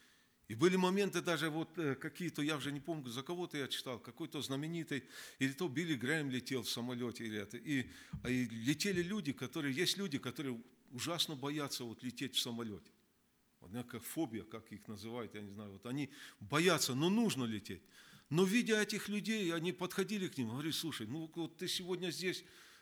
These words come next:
говорит, у меня нету страха. Нету страха, чтоб вот, чтоб, чтоб лететь на самолёте. Это очень важно, смотрите, по-, э, это отличительный признак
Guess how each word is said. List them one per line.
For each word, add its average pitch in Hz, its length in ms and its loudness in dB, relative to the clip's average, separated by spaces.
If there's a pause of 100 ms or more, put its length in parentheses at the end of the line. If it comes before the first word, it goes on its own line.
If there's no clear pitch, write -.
(100)
говорит, 131 360 -2 (380)
у 107 80 -6
меня 156 180 2
нету 175 320 -2
страха. 131 380 -4 (680)
Нету 165 320 -2
страха, 156 420 -4
чтоб 123 240 -4
вот, 120 360 -8
чтоб, - 260 -4 (180)
чтоб 120 260 -6
лететь 131 380 -2
на 120 80 -4
самолёте. 120 480 -4 (560)
Это 156 220 0
очень 180 440 4
важно, 170 360 -2
смотрите, 135 460 -2
по-, - 260 -6
э, 143 80 -4 (180)
это 139 320 0 (300)
отличительный 160 920 4
признак 143 640 0